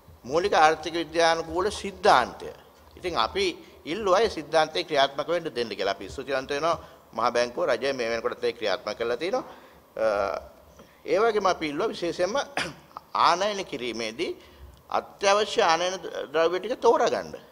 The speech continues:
ඒක ඉතාමත් අවශ්‍යයි. දැන් මේ, මේ අර්බුද රාශියක් ඇතිලා තියෙන්නේ අපේ රටේ ඉන්ධන හිගය නිසා. ඉන්ධන ටික තියෙනවා නම් තෙල් පොලිම එන්නෙත් නැහැ. ඉන්ධන සහ ගෑස් ටික තියෙනවා නම් ඔය විදුලි අර්බුද එන්නෙත් නැහැ.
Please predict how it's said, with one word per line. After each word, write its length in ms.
ඒක 100
ඉතාමත් 580
අවශ්‍යයි. 480
දැන් 160
මේ, 180
මේ 180
අර්බුද 360
රාශියක් 600
ඇතිලා 340
තියෙන්නේ 520
අපේ 240
රටේ 260
ඉන්ධන 240
හිගය 320
නිසා. 280
ඉන්ධන 260
ටික 220
තියෙනවා 360
නම් 220
තෙල් 220
පොලිම 320
එන්නෙත් 360
නැහැ. 320
ඉන්ධන 260
සහ 100
ගෑස් 260
ටික 220
තියෙනවා 280
නම් 120
ඔය 180
විදුලි 280
අර්බුද 320
එන්නෙත් 360
නැහැ. 220